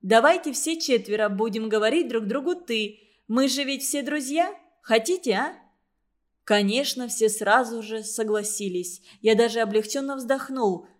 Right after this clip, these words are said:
Все как-то проще теперь будет. С одной стороны, проще, зато с другой пропадет самая прелесть этого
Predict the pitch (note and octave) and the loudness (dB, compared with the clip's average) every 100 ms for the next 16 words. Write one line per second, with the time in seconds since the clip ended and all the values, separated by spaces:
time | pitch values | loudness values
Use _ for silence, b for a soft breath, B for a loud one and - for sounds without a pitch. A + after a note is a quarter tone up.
0 | _ - - D4+ C4 B3 A3+ - G3+ B3+ | _ -8 -2 0 0 0 -4 -2 0 0
1 | D4+ B3+ B3 B3 A3+ G#3 A#3 A3 G#3 _ | 0 -4 -6 -6 -4 -4 -4 -6 -8 _
2 | _ _ - - D4+ C4+ A3 G3+ G#3 G#3 | _ _ -2 4 4 4 -2 -2 -4 -2
3 | G3+ G3+ F#3 - _ - A3+ D4 - G#3 | -2 -4 -6 -10 _ 4 4 4 0 -2
4 | F3+ - _ _ G3 G3+ A3+ A3+ G#3 G#3 | -6 -8 _ _ 0 2 2 -2 -4 -2
5 | G3+ G3 D4 C4 F#3 - _ _ - G#3+ | -2 0 -2 -2 -6 -12 _ _ 0 0
6 | G#3+ G3+ A#3+ D4 - C#4+ D4 C#4 C4 B3+ | 2 0 0 -4 -4 -4 -4 -6 -8 -6
7 | A#3+ B3+ A#3+ A#3+ - - A3+ A3+ A3 A3+ | -4 -4 -4 -8 -10 -2 -2 0 -2 0
8 | A3 - | -2 -4